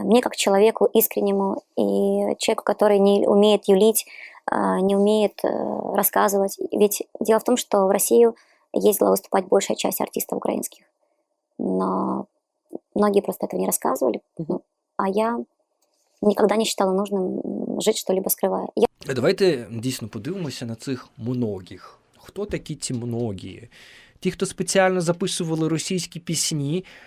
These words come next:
Speaker 3: аби продаватися росіянам? То, може, ми чу-, плутаємо причину та наслідок?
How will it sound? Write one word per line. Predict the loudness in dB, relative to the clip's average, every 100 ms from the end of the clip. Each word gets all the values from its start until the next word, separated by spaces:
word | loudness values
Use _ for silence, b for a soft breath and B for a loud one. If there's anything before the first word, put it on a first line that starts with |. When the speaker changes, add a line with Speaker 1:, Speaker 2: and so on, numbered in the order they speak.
| B B
Speaker 3:
аби | -6 -4
продаватися | -2 2 2 4 2 -2 -2
росіянам? | -2 -2 -2 -2 -2 -4 -8 -12 _ _ _ _
То, | -4
може, | -2 0
ми | 0 0 _ _ _
чу-, | -8 -6 -4 -2 -2
плутаємо | 0 0 4 4 4 2
причину | 0 -2 0 0 2 2
та | 2 2
наслідок? | 4 2 0 -8 -10 -16 _